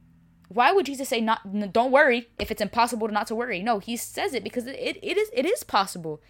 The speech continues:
It is possible to surrender your burdens to the Lord. He says,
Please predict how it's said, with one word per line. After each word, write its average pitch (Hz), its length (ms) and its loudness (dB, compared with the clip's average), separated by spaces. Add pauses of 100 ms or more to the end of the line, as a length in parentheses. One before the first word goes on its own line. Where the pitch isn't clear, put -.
(320)
It - 140 -6
is 427 140 -2
possible 247 600 -2
to - 140 -12
surrender 240 420 -4
your 247 140 -2
burdens 226 360 -4
to 208 80 -6
the 180 100 -2
Lord. 175 360 -8
He 233 140 -8
says, - 520 -2